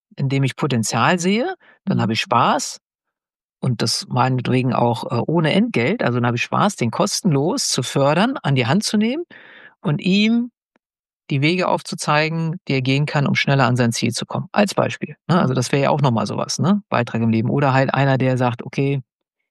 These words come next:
Speaker 1: ich hab die Vision, was weiß ich, eine Kita aufzubauen, wo irgendwie drei Sprachen gleichzeitig gesprochen werden und die Kinder das lernen und so. Und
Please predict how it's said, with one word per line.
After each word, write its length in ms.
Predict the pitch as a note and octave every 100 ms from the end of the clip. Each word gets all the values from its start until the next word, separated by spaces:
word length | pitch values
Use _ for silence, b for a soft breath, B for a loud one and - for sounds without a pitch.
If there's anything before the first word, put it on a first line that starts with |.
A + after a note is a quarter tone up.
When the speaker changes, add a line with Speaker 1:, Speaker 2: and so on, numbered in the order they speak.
| _ _ _ _
Speaker 1:
ich 400 | D3+ B2+ - - - b b b b b _
hab 180 | C#3 C3+
die 140 | C#3+ C3
Vision, 760 | B2 A#2 C3 C#3+ C#3+ C#3+ C#3
was 180 | A#2 -
weiß 160 | A2 -
ich, 320 | C#3 C3 -
eine 180 | A#2+ A#2+
Kita 460 | A2+ F3 D#3+ C3 B2+
aufzubauen, 960 | B2 - - A#2+ B2 B2+ B2+ B2 A#2+ A#2
wo 380 | A#2 A#2+ A#2
irgendwie 300 | A#2 A#2+ A#2
drei 220 | A2 A2+ C3
Sprachen 380 | - A2+ B2
gleichzeitig 540 | A2 B2 - A#2+ A#2 A#2
gesprochen 480 | - - A#2 B2 A2+
werden 200 | A#2 A#2
und 120 | A2+
die 60 | G#2
Kinder 240 | C3 A#2+
das 160 | A2 -
lernen 280 | A2 B2 A2+
und 120 | A2
so. 140 | A#2
Und 220 | - A2+